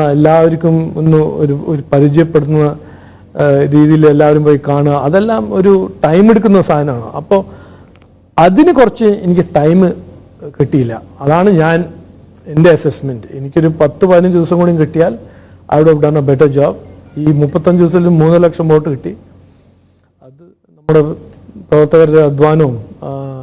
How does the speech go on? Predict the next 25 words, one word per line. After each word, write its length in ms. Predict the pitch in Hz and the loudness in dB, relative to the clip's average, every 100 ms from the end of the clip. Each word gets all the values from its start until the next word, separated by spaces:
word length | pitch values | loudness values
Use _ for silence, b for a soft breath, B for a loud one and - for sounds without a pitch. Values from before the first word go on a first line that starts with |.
| 127 _ _ _ _ _ _ _ _ _ | -20 _ _ _ _ _ _ _ _ _
പിന്നെ 180 | 135 135 135 | -4 -4 -4
നരേന്ദ്രമോദിജിയുടെ 840 | 139 143 143 143 147 143 139 143 135 | 0 2 2 2 2 0 0 0 0
ക്യാമ്പയിനും 460 | 147 143 147 151 135 | 0 0 0 0 -2
അതെല്ലാം 440 | 139 139 143 143 151 | -4 -6 -8 -12 -12
അതിൻ്റെ 240 | 143 147 143 | -6 -2 0
ബെനിഫിറ്റ് 360 | 143 - 143 139 | 0 -2 -2 -2
ആയിരുന്നു. 240 | 127 143 196 - - b b b b b | -2 -6 -14 -20 -20 b b b b b
But 120 | 214 214 - - - - - | -2 -2 -6 -20 -20 -18 -4
അതിന്ന് 320 | 156 202 311 349 - | 0 0 0 -2 0
ഞാൻ 120 | 98 208 - | 2 2 2
പഠിച്ചു 380 | 170 220 - - - 143 | 0 0 -6 -12 -8 0
ബി 120 | 156 170 | 2 4
ജെ 80 | 180 180 | 2 0
പി 80 | 160 | -2
കേരളയിലെ 440 | 160 160 165 165 170 | 2 4 4 2 2
സ്ട്രെങ്ത്, 560 | - - 151 151 - 180 - - - b b - 143 | -2 0 0 0 -4 -10 -10 -20 -20 b b -4 0
ബി 100 | 156 | 2
ജെ 160 | 156 170 | 4 2
പി 180 | 165 165 - | 2 -2 2
കേരളീയൻ്റെ 560 | 156 160 160 160 160 160 156 | 2 4 4 2 4 2 2
പ്രവർത്തകരുടെ 640 | 147 147 143 156 156 151 151 | 0 0 0 2 2 2 -2
സ്ട്രെങ്ത്തും 440 | - 147 143 151 151 | 0 -2 -2 -2 0
അവരുടെ 220 | 147 147 147 | 2 2 0
കമ്മിറ്റ്മെന്റും. 800 | 143 147 147 160 151 156 160 - b b b b b b | 0 0 -2 -2 -2 -2 -8 -12 b b b b b b
അപ്പോൾ 240 | 156 190 | -2 0